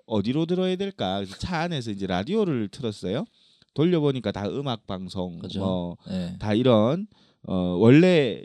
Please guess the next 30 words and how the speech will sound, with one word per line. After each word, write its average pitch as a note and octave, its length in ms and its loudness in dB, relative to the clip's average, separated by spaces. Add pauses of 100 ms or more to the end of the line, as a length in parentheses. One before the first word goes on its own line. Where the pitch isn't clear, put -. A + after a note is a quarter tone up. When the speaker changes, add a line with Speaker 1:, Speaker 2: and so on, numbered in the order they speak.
(100)
Speaker 1:
정규 A#2+ 300 -2
방송들이 C#3+ 920 0
이제 A#2+ 160 -2
좀 G2+ 160 0
진행이 A#2 500 0
되고 A2+ 280 0
있었고요. A2+ 540 -2 (500)
씨비에스인지 A#2+ 1600 -2
그 C#2 1040 0
종교 A#2 580 4 (160)
방송에서 C#3+ 840 0
일정 G3+ 260 -2
정도 E3 220 -2
해주고 D#3+ 320 0
그것이 D#3 380 -2
이제 A#2+ 140 -4
또 F#3 180 -2
시간이 B3 340 -2
지나니까 C#3+ 380 -4
또 B2+ 100 -8
다른 C3 300 -2
방송으로 D#3 380 -4
다 G2+ 120 -8
넘어가더라고요. G#2 640 -6
그래서 F#2 260 -8 (460)
좀 C3+ 140 -4
긴장하고 D3+ 640 2
불안감 F#3 500 2
있는 B2+ 880 0
시민들이 D#3 1000 2